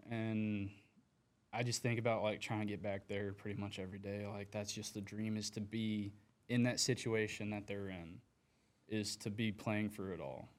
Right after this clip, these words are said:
And getting that taste of it in twenty-two and just not getting it done last season just left a salty taste. So, like, that's just, like, my dream, is to getting to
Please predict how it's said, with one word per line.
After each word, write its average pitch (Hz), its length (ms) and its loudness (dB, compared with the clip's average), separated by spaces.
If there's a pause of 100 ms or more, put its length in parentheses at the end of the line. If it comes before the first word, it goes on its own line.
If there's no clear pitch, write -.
(560)
And 107 420 2
getting 135 240 8
that 123 160 4
taste 117 320 0
of 113 180 4
it 113 240 2 (180)
in 107 80 0
twenty-two 104 760 -2 (1080)
and 107 140 2
just 101 180 -2
not 107 300 2 (300)
getting 107 220 2
it 104 120 0
done 104 320 0
last 101 320 -2
season 101 360 -4
just 101 180 -6
left 101 200 -4 (360)
a - 40 -16
salty 101 340 -4
taste. 95 420 -6
So, 101 60 -6
like, 98 160 -6
that's 110 180 -2
just, - 220 -4
like, - 160 -8
my 87 200 -8
dream, 87 300 -10
is - 100 -10
to 101 100 -8
getting 90 340 -4
to - 80 -18